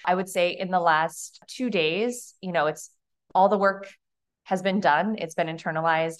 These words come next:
and now we're really shaping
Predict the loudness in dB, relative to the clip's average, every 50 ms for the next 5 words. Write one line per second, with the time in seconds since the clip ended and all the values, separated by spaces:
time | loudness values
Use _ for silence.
0 | -10 -10 -8 -4 -2 0 2 2 4 4 4 2 2 0 -2 -2 -2 -2 -2 -2
1 | -2 -6 -6 -6 -8 -6 -4 -6 -4 -4 -4 -4 -4 -4 -6 -6 -8 -12 -18 _
2 | _ -16 -12 -6 -2 -2 0 -2 -2 -4 -6 -6 -6 -6 -10 -8 -8